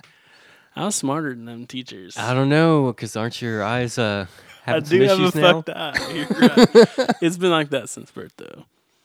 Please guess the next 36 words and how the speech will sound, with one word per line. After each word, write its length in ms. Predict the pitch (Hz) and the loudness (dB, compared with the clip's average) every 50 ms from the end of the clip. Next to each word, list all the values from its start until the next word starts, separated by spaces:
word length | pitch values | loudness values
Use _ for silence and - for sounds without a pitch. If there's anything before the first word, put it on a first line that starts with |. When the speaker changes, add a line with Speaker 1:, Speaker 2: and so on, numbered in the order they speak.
| _ _ _ _ | _ _ _ _
Speaker 2:
Well, 140 | - 107 110 | -10 -10 -10
you 60 | 110 | -8
should 160 | - - 120 | -8 -6 -6
have 60 | 113 | -4
had 120 | 113 110 107 | -6 -6 -6
your 80 | 110 | -10
peas 200 | - - 117 101 | -10 -10 -10 -10
and 100 | 104 98 | -10 -12
carrots. 420 | - - 110 110 - - - - - _ _ _ _ _ _ _ _ | -10 -10 -10 -10 -10 -12 -16 -20 -20 _ _ _ _ _ _ _ _
Speaker 1:
In 220 | - 156 131 127 123 | -8 -6 -4 -4 -4
the 80 | 123 | -4
womb, 320 | 120 120 127 147 190 202 170 | -4 -4 -6 -6 -6 -6 -8
I 80 | 127 127 | -10 -10
guess. 360 | 123 147 185 180 143 127 98 | -10 -10 -10 -10 -10 -6 -4
Speaker 2:
Yeah. 180 | 113 143 139 | -4 -2 -2
Speaker 1:
My 120 | 131 123 120 | -4 -8 -8
mom's 360 | 123 123 135 165 196 190 170 | -8 -8 -8 -8 -10 -12 -14
fault, 300 | - - - - - - | -16 -18 -18 -18 -18 -16
really. 120 | - - 90 | -12 -10 -8
Speaker 2:
Wow. 840 | 92 95 95 98 98 95 95 95 92 90 90 87 87 85 85 82 - _ _ _ _ _ _ _ _ | -8 -8 -6 -6 -8 -8 -8 -10 -10 -10 -12 -12 -12 -12 -14 -16 -20 _ _ _ _ _ _ _ _
Mama 240 | - - 82 87 90 | -18 -18 -16 -16 -18
crown 300 | - - 107 98 98 95 | -16 -14 -12 -10 -10 -10
over. 300 | 82 78 85 82 - _ _ _ _ _ _ _ _ _ _ - | -10 -12 -12 -16 -20 _ _ _ _ _ _ _ _ _ _ -12
Speaker 1:
Big 720 | - 185 - - 185 185 143 117 151 147 135 151 156 151 | -10 -8 -8 -8 -10 -10 -10 -8 -4 -2 -2 -2 -2 -4
not 320 | 135 127 123 135 113 - | -6 -8 -8 -8 -10 -10
shout 260 | - - - - 82 | -12 -14 -14 -14 -16
out. 180 | 64 - - - - - | -18 -18 -14 -12 -10 -6
Just 200 | - 143 139 - | -4 -2 -2 -2
kidding. 220 | - - 131 123 120 123 | -4 -6 -6 -4 -6 -6
It 20 | |
was 180 | 123 127 120 - | -8 -8 -10 -10
her 120 | - 139 | -10 -12
birthday 580 | 131 135 139 135 135 - - 123 113 95 80 92 | -10 -8 -8 -8 -8 -8 -10 -12 -12 -12 -14 -18
on 380 | 76 - - 110 98 78 80 113 | -20 -20 -20 -20 -20 -20 -20 -18
May 120 | 123 139 | -18 -18
twenty-first. 540 | - - 143 147 165 151 _ - 180 185 | -16 -14 -12 -12 -14 -14 _ -16 -16 -14